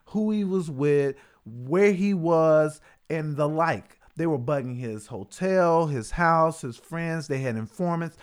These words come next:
So it really gives, uh, sheds some light on that.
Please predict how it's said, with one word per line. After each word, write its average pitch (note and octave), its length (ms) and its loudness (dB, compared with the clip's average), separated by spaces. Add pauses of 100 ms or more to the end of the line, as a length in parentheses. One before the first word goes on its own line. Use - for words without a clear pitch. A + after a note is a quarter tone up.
(160)
So - 280 -4
it F3 220 2
really F#3 420 2
gives, D3+ 480 -2
uh, C3 80 -2
sheds D3+ 320 -2
some C#3+ 240 -4
light C3+ 240 0 (260)
on B2 200 -4
that. D3 360 -2